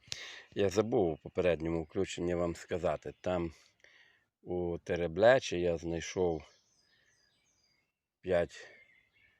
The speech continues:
сироїжок і два, два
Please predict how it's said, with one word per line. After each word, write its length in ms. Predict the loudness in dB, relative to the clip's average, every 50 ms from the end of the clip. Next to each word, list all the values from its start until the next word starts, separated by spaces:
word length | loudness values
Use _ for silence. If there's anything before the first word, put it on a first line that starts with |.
| _
сироїжок 760 | _ -8 -4 -4 -2 -2 -2 -2 -2 -2 -2 -2 -2 -4 -6 -6 _ -16 -20 _ _ _ _ _ _ _ _ _ _ _ _ _ _ _ _ _ _ -8
і 520 | -4 -2 0 0 2 2 2 0 0 -2 -6 -10 -16 -20 -20 _ _ -16
два, 760 | -16 -14 -14 -14 -12 -8 -4 0 2 2 4 4 2 0
два 460 | -2 -4 -4 0 0 2 2 0 -2